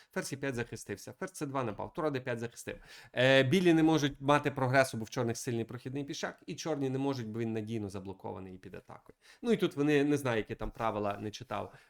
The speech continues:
про щодо погодження на нічю, ну, вони там Ж три, Ф п'ять, король Ж два, король Ш сім,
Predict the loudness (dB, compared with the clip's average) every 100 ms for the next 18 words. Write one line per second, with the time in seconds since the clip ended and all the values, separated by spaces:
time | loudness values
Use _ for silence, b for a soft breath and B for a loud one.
0 | _ 2 2 2 -2 -4 -4 -2 -2 0
1 | -2 -2 -2 -2 0 0 0 -2 -4 -10
2 | -10 -8 -8 -8 -10 -8 -6 -6 -8 _
3 | -14 -12 -12 -10 -10 -12 -16 -18 -16 -14
4 | -12 -14